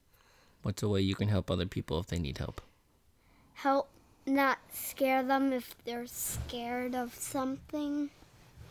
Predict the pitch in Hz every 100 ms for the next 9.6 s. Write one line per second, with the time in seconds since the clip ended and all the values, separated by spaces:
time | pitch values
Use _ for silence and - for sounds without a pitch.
0 | - - - - - - - - - -
1 | 107 107 95 95 87 73 - 87 - 82
2 | 95 - - - - - - - - 240
3 | 240 - - - - - - - - -
4 | - 147 - - - - - - - -
5 | - - - - _ - _ - - -
6 | 120 95 - - - - - - - -
7 | - - - - - - - - - -
8 | - - - - 139 139 120 123 110 -
9 | 98 92 92 85 80